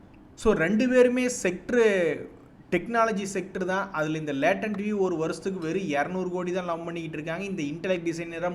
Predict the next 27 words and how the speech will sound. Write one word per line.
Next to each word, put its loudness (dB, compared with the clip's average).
முன்னூத்தி -4
ஐம்பத்தொன்பது -6
கோடி 0
லாபம் 0
பண்ணாலும் -2
இவங்க 2
ரெண்டு 2
பேருமே 4
செக்டர் -4
லீடர் -2
என்பது -6
கிடையாது. -2
டி 2
சி 0
எஸ், 2
Infosys, 0
ஹெச் 2
சி -4
எல் 2
டெக் -6
போன்ற -2
ஆட்கள் -4
தான் -2
டெக்னாலஜி -4
கம்பெனியில -6
லீடரா 0
இருக்காங்க. -4